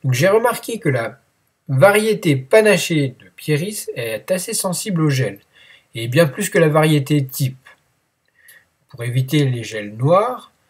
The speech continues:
assez dévastateurs sur le, le végétal, je vous conseille de bien choisir votre lieu de plantation.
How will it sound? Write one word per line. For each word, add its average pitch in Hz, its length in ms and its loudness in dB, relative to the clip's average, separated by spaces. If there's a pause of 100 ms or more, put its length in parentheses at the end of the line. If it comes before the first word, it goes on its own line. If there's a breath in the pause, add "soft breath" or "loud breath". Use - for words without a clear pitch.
(500)
assez 117 380 -6
dévastateurs 143 840 0
sur 123 220 -8
le, 104 420 -10
le 104 200 -20
végétal, 120 580 -4
je 156 140 0
vous 131 260 2
conseille 208 460 -2
de 135 120 0
bien 139 260 -2
choisir 202 560 -2
votre 143 320 -2
lieu 156 280 0
de 147 100 -2
plantation. 165 640 -6